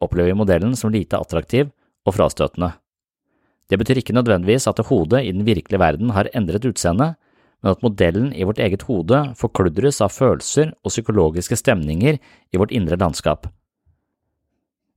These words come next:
Men hva er egentlig forholdet mellom, eh, vår egen modell av virkeligheten og den egentlige virkeligheten? Nettopp det er det intrikate spørsmålet som har hjemsøkt Vestens filosofi gjennom uminnelige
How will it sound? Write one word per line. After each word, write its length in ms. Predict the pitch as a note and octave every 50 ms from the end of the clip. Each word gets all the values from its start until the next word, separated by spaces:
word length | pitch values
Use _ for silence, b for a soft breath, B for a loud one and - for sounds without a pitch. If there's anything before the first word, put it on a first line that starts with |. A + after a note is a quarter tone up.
| - A2+
Men 100 | A2 F#2+
hva 120 | A2 A#2+ D3 D#3
er 140 | C3 G2+ G2+
egentlig 180 | F#2+ - C3+ -
forholdet 540 | - D3 A2 F2+ E2+ F2+ G2+ C3+ D3+ C#3+ - _ -
mellom, 400 | G2+ F#2 F2 F#2+ G#2+ A2 A2+ A2
eh, 200 | A2 A2 A2+ -
vår 140 | A#2+ A#2 - -
egen 240 | B2 G2+ D#2 E2+
modell 380 | G2+ A2 G2 - G2+ A2 B2 G2+
av 140 | - A2+ G#2+
virkeligheten 580 | A#2 G2+ E2+ - E2+ E2 D#2+ - - C#3 C#3 - -
og 80 | - F#2+
den 140 | G#2 A#2 - -
egentlige 420 | - F2 E2+ E2 F#2+ G#2 C3+ C3+ B2+
virkeligheten? 500 | G#2+ - - G2+ G2+ - - - D#3+ C3 _ _ _ _ _ _ _ _ _ _ _ _ _ _ _ _ -
Nettopp 300 | - G2+ - - A2+ -
det 260 | - A2+ B2+ D#3 D#3 - -
er 100 | G2 F#2
det 80 | F#3
intrikate 500 | F#3+ F3+ - B2 - - G2 E2+ - -
spørsmålet 540 | - - - F2 - - E2+ F#2 B2 C#3+ D3
som 100 | B2 A#2
har 120 | G#2+ A2 A2
hjemsøkt 480 | A#2 G#2 - - - - A#2 A2+ -
Vestens 340 | F#2+ - - - F#2+ F#2 -
filosofi 600 | - F#2+ G#2+ G#2 - G#2+ - - A#2 C#3 D#3 -
gjennom 240 | - F#2 G2 A2+ - -
uminnelige 460 | A2 G2 F#2 D#2+ D2+ C#2+ D2+ F#2+ F#2+